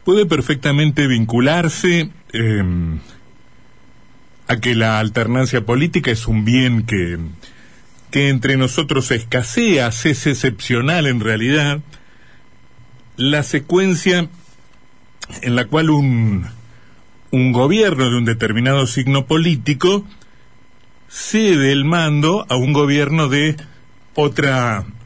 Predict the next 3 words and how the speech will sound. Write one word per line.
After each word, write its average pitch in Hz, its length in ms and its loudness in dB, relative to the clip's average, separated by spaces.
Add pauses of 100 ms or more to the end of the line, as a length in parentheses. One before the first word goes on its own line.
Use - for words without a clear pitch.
(100)
<coughs> - 880 0 (200)
identidad 131 600 0
partidaria. 104 840 -2